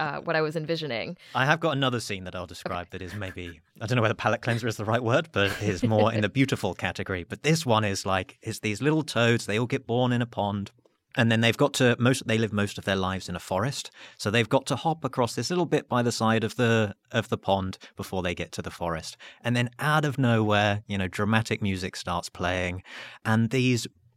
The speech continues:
Speaker 2: black, long blobs, and they're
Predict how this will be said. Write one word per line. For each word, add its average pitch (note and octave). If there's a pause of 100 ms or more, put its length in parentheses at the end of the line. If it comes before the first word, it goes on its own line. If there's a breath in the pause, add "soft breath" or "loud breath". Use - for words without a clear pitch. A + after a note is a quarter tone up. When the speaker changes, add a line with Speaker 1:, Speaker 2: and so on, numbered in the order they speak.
(180)
Speaker 2:
black, D3 (260)
long A2 (260)
blobs, F2+
and G2+
they're G2+